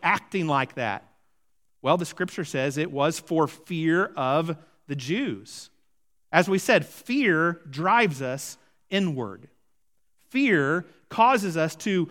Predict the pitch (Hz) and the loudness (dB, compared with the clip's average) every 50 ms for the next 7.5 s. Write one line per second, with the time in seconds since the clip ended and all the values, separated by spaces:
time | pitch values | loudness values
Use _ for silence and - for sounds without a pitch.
0 | - - - 175 185 170 170 156 139 123 151 175 196 226 254 240 185 147 151 156 | -6 -4 0 2 2 2 0 -4 -6 -4 -2 0 2 4 6 6 8 6 6 2
1 | - - - 208 240 254 233 202 196 185 - 208 190 185 196 196 165 143 127 123 | 0 0 0 2 4 4 4 4 4 2 2 2 4 4 4 2 0 0 -2 -2
2 | 135 160 165 - - - _ - 202 233 285 311 285 - 269 240 220 208 202 170 | -4 -4 -6 -8 -12 -20 _ -2 0 2 2 2 0 0 0 2 2 2 2 0
3 | 151 170 170 160 170 180 - - 190 185 185 185 185 208 277 262 - - 175 156 | 0 2 4 6 6 4 2 0 -2 -2 -2 0 0 0 0 -2 -2 -2 -4 -2
4 | 170 185 208 185 165 151 147 160 180 196 185 175 214 254 240 233 190 147 117 120 | -2 -4 -4 -2 0 0 0 0 0 -2 -4 -4 -4 -4 -2 -2 -4 -4 -6 -8
5 | - - - - - _ _ _ _ _ _ _ _ _ _ _ _ _ _ _ | -10 -14 -16 -18 -20 _ _ _ _ _ _ _ _ _ _ _ _ _ _ _
6 | - 190 175 220 214 - 254 233 294 302 - 247 208 170 202 196 185 165 - - | -4 -2 0 0 2 4 6 6 6 4 2 -2 -2 0 0 0 0 -2 -2 -4
7 | - 220 262 277 262 214 185 185 175 | -2 2 4 4 6 6 4 4 2